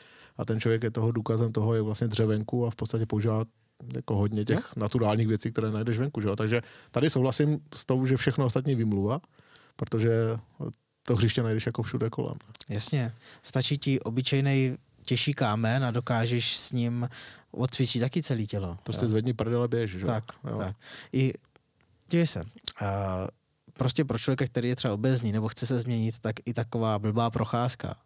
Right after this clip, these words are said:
Speaker 2: jenom to, že se zvedne a udělá ten krok a ten je následuj-,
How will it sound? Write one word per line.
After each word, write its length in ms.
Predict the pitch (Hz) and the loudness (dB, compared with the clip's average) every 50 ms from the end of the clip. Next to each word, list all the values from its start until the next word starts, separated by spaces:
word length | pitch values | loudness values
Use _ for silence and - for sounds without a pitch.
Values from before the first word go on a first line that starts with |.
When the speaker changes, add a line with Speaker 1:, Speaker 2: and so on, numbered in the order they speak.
| _ _ | _ _
Speaker 2:
jenom 200 | - 107 110 113 | -2 0 0 0
to, 80 | 113 123 | 0 0
že 100 | 120 120 | 0 0
se 140 | - 120 113 | 0 0 -2
zvedne 500 | 107 107 110 104 107 113 110 107 113 113 - | -2 -2 -2 -2 0 0 0 0 0 -2 -2
a 40 | - 107 | -2 -2
udělá 280 | 110 113 123 113 113 | 0 0 0 0 0
ten 180 | 113 117 110 107 | 0 -2 -2 -2
krok 360 | - 113 117 120 123 123 - - - - - - - - - - - - _ | 0 0 0 0 0 -2 -6 -14 -16 -18 -20 -20 -20 -20 -20 -20 -20 -14 _
a 100 | - 104 | -8 -4
ten 180 | 110 123 117 113 | 0 0 2 2
je 100 | 113 117 | 2 2
následuj-, 500 | 110 104 98 - - 117 117 113 110 | 2 2 2 2 2 2 4 2 2